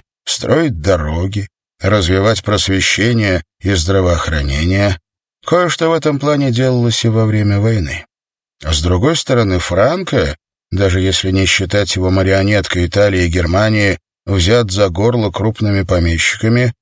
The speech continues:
и находится во власти военно-клерикальной реакции. Народный фронт может быть сомнительной аферой, но Франко — анахронизм.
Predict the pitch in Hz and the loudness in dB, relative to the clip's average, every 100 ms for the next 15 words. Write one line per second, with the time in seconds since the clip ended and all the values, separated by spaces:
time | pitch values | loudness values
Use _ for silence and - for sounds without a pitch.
0 | _ _ 90 107 104 143 131 117 123 117 | _ _ 0 0 0 0 0 0 2 2
1 | 110 120 120 - 120 110 104 101 110 120 | 2 2 0 0 0 2 2 2 2 2
2 | 123 117 120 113 104 95 87 85 90 98 | 0 0 0 0 0 0 2 2 0 0
3 | 117 - - - - - - _ _ _ | 0 -2 -6 -8 -6 -8 -10 _ _ _
4 | _ 71 80 175 202 180 151 - 165 170 | _ -4 0 2 0 -2 -2 0 0 0
5 | 147 120 139 135 127 127 120 - 110 113 | 0 0 0 0 0 -2 0 0 2 2
6 | 139 135 104 92 87 85 - 87 85 78 | 0 0 0 0 0 0 0 0 0 0
7 | 78 80 _ _ - 101 92 80 - 87 | 0 -4 _ _ -2 2 2 -2 -2 2
8 | 95 87 80 - 67 - _ _ _ - | 2 2 -2 -8 -10 -14 _ _ _ -10
9 | 73 69 69 80 82 131 170 82 - | -8 -6 -6 -4 -2 -4 -6 -8 -12